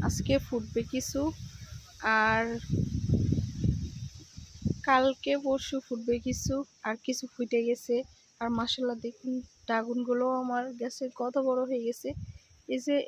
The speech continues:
এটা গতকালকে ফুটছে,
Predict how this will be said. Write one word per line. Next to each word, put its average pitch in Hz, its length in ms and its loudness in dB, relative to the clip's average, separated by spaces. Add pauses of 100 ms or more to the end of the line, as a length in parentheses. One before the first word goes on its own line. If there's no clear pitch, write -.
(140)
এটা 262 200 -2 (880)
গতকালকে 254 840 2 (120)
ফুটছে, 277 360 2